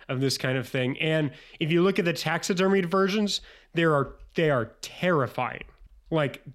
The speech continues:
disgusting stuff. Like, I would not recommend looking at them. Um, which I guess that's probably the real danger of being a disgusting taxidermist.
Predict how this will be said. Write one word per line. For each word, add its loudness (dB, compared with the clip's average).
disgusting -2
stuff. -6
Like, -4
I 2
would 2
not 0
recommend -2
looking -2
at -8
them. -6
Um, -4
which 0
I 2
guess 0
that's -2
probably 0
the 2
real 2
danger -2
of -6
being -2
a -4
disgusting -6
taxidermist. -4